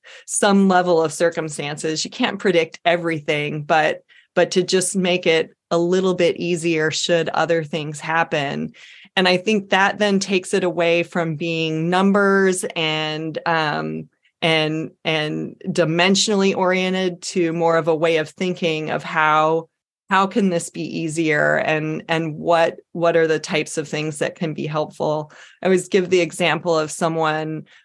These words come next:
like, pulling their suitcase in. So you've just had a long trip, and maybe it took you a while to get to the cabin or wherever. And now you've got to lug your giant suitcase up the stairs. So universal design,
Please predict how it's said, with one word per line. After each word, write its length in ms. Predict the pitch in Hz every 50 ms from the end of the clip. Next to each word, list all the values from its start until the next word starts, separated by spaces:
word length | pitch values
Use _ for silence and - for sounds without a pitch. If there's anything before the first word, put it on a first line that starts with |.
| _ -
like, 220 | 165 160 165 -
pulling 480 | - - 185 185 185 185 180 180 180 170
their 160 | 180 165 160
suitcase 640 | 151 - - 196 196 196 - 220 208 233 226 - 233
in. 260 | 226 233 240 247 254
So 140 | 240 - 165
you've 220 | 160 160 160 151
just 340 | - 196 180 175 175 - -
had 400 | 190 175 170 165 165 160 156 156 -
a 100 | - 170
long 380 | 160 156 165 160 160 160 160 147
trip, 560 | 151 - - 185 170 160 156 156 160 160 -
and 300 | 165 151 147 147 151 151
maybe 180 | 160 160 156 165
it 140 | 160 156 -
took 260 | - 202 180 180 -
you 140 | 175 160 156
a 40 |
while 300 | 151 151 151 151 151 156
to 80 | 156 160
get 240 | - 156 - - -
to 140 | - - 165
the 140 | 151 156 -
cabin 440 | - - 165 156 160 156 156 151 147
or 140 | 143 151
wherever. 560 | 147 151 147 147 151 151 151 143 156 147 151 151
And 240 | 151 151 151 147 151 - - - - - -
now 200 | 180 180 175 180
you've 200 | 185 190 180 175
got 180 | 185 175 165
to 80 | 160 160
lug 300 | 160 160 165 170 170 160
your 160 | 160 165 160
giant 460 | 151 151 170 156 156 160 151 143 -
suitcase 560 | - - 196 190 190 190 185 165 156 151 - -
up 180 | 160 151 151
the 80 | - 151
stairs. 800 | 147 - - - 180 175 180 170 151 143 143 156 165 156 - - - - _ _ _
So 380 | - - 185 165 160 160 - - _ - - _ _ _
universal 640 | 196 185 196 190 185 175 180 180 175 - - 185 170
design, 800 | 165 175 156 151 208 214 220 202 180 175 170 165 165 165 165